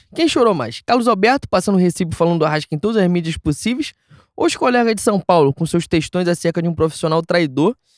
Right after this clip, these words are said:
que estava livre no mercado, e abandonou o projeto do, do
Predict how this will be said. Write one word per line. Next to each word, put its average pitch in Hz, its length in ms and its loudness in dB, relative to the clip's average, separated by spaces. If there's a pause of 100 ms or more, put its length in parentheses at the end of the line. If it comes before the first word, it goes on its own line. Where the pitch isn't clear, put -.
(140)
que - 100 -6
estava 127 320 0
livre 120 220 0
no 120 60 0
mercado, 143 560 0 (300)
e - 80 2
abandonou 208 440 2
o 208 40 -4
projeto 185 560 2
do, 175 220 -4
do 151 840 0